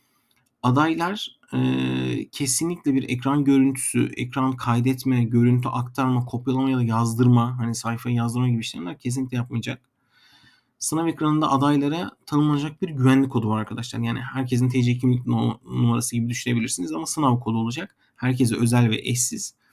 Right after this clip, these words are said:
Ee, eğer bu şekilde bir internette paylaşım görülürse tabii ki o güvenlik koduyla kişiyi eşleştirecekler ve altı bin yedi yüz altmış dört sayılı kanun hükümlerince yasal işlem uygulayacaklar arkadaşlar. Burası çok önemli. Yani soruların paylaşılmaması,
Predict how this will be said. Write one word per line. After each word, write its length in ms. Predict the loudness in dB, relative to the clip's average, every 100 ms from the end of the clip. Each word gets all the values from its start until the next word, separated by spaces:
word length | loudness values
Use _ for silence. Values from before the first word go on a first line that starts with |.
| _ _ _ _ _ _ -6
Ee, 220 | -4 -4 -2
eğer 440 | 0 0 0 0
bu 80 | 0
şekilde 400 | -2 -4 0 2
bir 80 | 2
internette 460 | 0 -2 -4 -6
paylaşım 540 | -4 0 2 0 0 2
görülürse 680 | 4 4 2 -4 -6 -8 -6
tabii 200 | -4 0
ki 80 | 0
o 100 | 2
güvenlik 380 | 2 2 -2
koduyla 640 | -4 -2 4 4 4 0 -4 _ _ -20 _ _
kişiyi 440 | -10 -4 2 2 2
eşleştirecekler 920 | 0 -2 -2 0 0 0 -4 -10 -12 -20 -20 -10
ve 100 | -2
altı 300 | 2 2 2
bin 60 | 0
yedi 140 | 2
yüz 120 | 2
altmış 280 | 0 -4 -8
dört 120 | -6
sayılı 300 | 0 2 2
kanun 440 | 2 0 2 0 -2
hükümlerince 560 | -2 2 4 4 2
yasal 420 | 0 -4 -4 -6 -6
işlem 320 | -8 -2 0
uygulayacaklar 520 | 0 0 -4 -6 -8
arkadaşlar. 480 | -10 -10 -10 -8 -4
Burası 240 | -4 -6
çok 220 | -10 -8 -4
önemli. 340 | -2 -2 -6 _ _ _ _ _ _ _ _ -6
Yani 200 | -4 -4
soruların 440 | 0 2 4 2
paylaşılmaması, 920 | 0 -2 -2 0 2 2 0 -4 -8